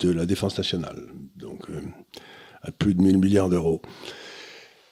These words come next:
Et le déficit extérieur, le déficit intérieur américain est à près de sept ou huit pour cent du P I B, ce qui est monstrueux, alors qu'ils sont,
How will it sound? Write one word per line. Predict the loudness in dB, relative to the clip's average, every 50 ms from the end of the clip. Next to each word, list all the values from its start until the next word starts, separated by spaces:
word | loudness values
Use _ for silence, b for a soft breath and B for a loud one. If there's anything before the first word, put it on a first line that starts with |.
| B B -10 _ 0
Et | 2 4 6
le | 6 6 6
déficit | 6 4 4 4 4 4 6 4 4 2
extérieur, | 2 0 2 4 4 4 4 4
le | 4 4
déficit | 6 4 4 4 4 4 4 4
intérieur | 4 6 6 6 6 6
américain | 4 6 6 4 4 6 6 8 8 8
est | 8 6 4
à | 2
près | 0 2 2 2 2
de | 2 2
sept | 2 2 2 0 0
ou | 0
huit | -2 0
pour | 0 0 0 2
cent | 2 2 2 2
du | 0 0
P | 0 0 2 2
I | 0 0
B, | 2 2 2
ce | 2 0
qui | 0 0
est | 0
monstrueux, | 0 0 0 2 4 4 6 6 8 6 6
alors | 4 2 -2
qu'ils | -4 -6 -6
sont, | -6 -6 -6 -6